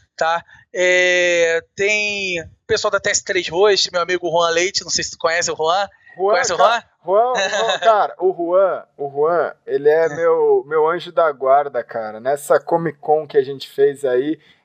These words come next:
Speaker 2: eu
Speaker 1: Ah.
Speaker 2: entrei no projeto pra gerenciar a arena de games, cuidar da parte de esporte. E a primeira coisa que falaram quando era pra eu montar a equipe, eu falei, "Cara,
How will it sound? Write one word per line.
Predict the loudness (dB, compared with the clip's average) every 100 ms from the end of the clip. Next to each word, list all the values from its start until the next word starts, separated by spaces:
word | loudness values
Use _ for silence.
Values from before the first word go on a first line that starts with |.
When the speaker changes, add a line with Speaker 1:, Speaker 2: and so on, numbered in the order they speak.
| -4
Speaker 2:
eu | -2
Speaker 1:
Ah. | -2 -4
Speaker 2:
entrei | -2 0
no | 0
projeto | -2 0 0 0 2 4 2 -2
pra | 2 2 2
gerenciar | 0 -2 -4 -4 4
a | 4
arena | 4 -2
de | -8 -12
games, | -4 0 2 0 -6
cuidar | -16 -2 0
da | 2
parte | 2 0 0 -6
de | -14
esporte. | -14 -14 -2 2 2 0 -6 -12 -16 _ _
E | -6 -2
a | 0
primeira | -2 -8 0 0
coisa | 0 -4 -6 -8
que | -10 -8 -8 -10 _
falaram | 4 4 4 0
quando | -12 -2
era | 2 2
pra | 2 -2
eu |
montar | -2 -4 -2 0
a |
equipe, | 0 -2 -8
eu | -6
falei, | -2 0 0
"Cara, | 0 0 2 0 -6